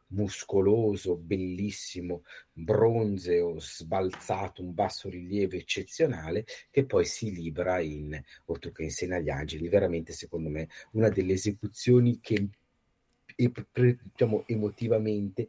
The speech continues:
e personalmente io preferisco. Quindi qualche segno d'espressione,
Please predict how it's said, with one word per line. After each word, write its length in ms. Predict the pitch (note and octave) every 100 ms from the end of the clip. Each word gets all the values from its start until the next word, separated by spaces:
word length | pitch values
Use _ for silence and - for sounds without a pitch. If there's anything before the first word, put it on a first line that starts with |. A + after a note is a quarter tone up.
| - -
e 200 | - G2+
personalmente 760 | - G2 - G2 F#2 D#2 D2 D#2
io 160 | D2 C#2+
preferisco. 680 | D2 C#2 B1+ C2 - - - _
Quindi 220 | G#2 F#2
qualche 280 | G#2+ G#2 F#2+
segno 260 | - G2+
d'espressione, 760 | F2 F2 - E2+ - F#2 F2+ E2